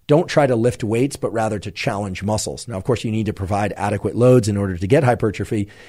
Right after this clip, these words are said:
but when you're training purely for strength, it's about moving weights.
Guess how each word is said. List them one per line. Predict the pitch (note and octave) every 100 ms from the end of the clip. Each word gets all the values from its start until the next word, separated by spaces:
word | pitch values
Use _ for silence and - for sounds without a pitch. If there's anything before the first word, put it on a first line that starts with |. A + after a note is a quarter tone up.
| - -
but | C#3
when | C#3+
you're | D3
training | - G3 F#3
purely | D3 D3+ C3+
for | A#2+ A2+
strength, | - D#3 D#3 F3 -
it's | C3
about | B2 A2+ G#2
moving | G#2+ B2+ C3+ B2 G#2+ F#2+
weights. | A2+ F#2 -